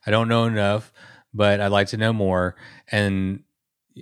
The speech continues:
and that can be it, you know, but we, that you're at least, you know, starting a conversation, and it's okay to not have all the answers. There's a lot of fucked up shit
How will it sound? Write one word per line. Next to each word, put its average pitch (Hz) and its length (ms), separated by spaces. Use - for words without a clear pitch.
and 110 120
that 127 140
can 143 100
be 147 120
it, 135 200
you 98 140
know, 101 120
but 110 120
we, 123 180
that 123 340
you're 123 200
at 120 60
least, 131 300
you 120 80
know, 104 80
starting 117 420
a 98 80
conversation, 98 1080
and 101 100
it's 101 120
okay 113 240
to 110 80
not 98 200
have 98 180
all 95 140
the 92 180
answers. 98 500
There's 95 140
a 95 80
lot 104 240
of 95 420
fucked - 340
up 95 140
shit 98 480